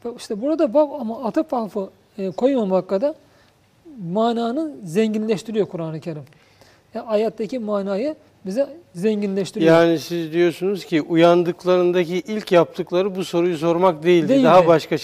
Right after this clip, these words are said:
Speaker 2: şeyleri de
Speaker 1: arada
Speaker 2: konuştular.
Speaker 1: çok mesela uyandılar, işte kendilerine geldiler,
Speaker 2: Evet.
Speaker 1: işte biraz toparlandılar. Sonra oturdular, işte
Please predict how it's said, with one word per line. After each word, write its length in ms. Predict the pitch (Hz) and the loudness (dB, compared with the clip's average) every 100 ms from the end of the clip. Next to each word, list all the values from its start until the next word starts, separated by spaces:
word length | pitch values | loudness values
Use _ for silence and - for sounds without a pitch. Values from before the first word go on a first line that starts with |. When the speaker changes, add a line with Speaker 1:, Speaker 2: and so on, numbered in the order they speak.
| 240 | 2
Speaker 2:
şeyleri 180 | 254 180 | 4 4
de 40 | |
Speaker 1:
arada 140 | 220 220 214 | 4 4 4
Speaker 2:
konuştular. 380 | 165 - - - | 4 -2 -4 -4
Speaker 1:
çok 60 | |
mesela 220 | 240 214 254 | -4 -6 -4
uyandılar, 600 | 254 254 240 220 214 214 - - - _ | -2 -2 0 6 6 4 -10 -20 -20 _
işte 320 | - - 226 226 | -14 -6 -6 -6
kendilerine 560 | - 226 226 233 233 233 | -6 -4 0 0 0 0
geldiler, 580 | 202 196 170 160 160 - _ _ _ - | 2 2 2 -4 -6 -10 _ _ _ -12
Speaker 2:
Evet. 140 | - 131 | -6 -4
Speaker 1:
işte 220 | 202 185 | -4 -4
biraz 300 | 233 247 220 - | -4 -4 -6 -10
toparlandılar. 920 | 214 226 214 208 196 185 170 165 - _ _ _ _ _ _ | 0 2 4 2 0 0 -2 -6 -10 _ _ _ _ _ _
Sonra 460 | 240 240 202 214 - _ _ - | -6 -2 0 -2 -2 _ _ 0
oturdular, 580 | 247 254 220 226 220 190 | 0 2 0 2 2 0
işte 300 | - 208 196 | -10 -6 -6